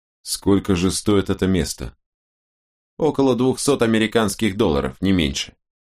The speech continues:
Босх достал бумажник и отсчитал двести десять долларов. Десятку он оставил на столике в уплату за завтрак,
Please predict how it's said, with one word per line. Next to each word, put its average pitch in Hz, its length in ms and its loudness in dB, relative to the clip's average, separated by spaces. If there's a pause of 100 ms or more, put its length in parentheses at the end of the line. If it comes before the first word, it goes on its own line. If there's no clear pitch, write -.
(960)
Босх 85 420 -2
достал 82 400 0
бумажник 92 600 0 (340)
и 87 60 0
отсчитал 95 560 0
двести 98 440 2
десять 85 440 0
долларов. 73 480 -2 (500)
Десятку 90 520 0
он 85 100 0
оставил 82 420 0
на 71 100 -2
столике 98 480 0
в 92 80 0
уплату 73 400 -2
за 82 140 0
завтрак, 82 500 -4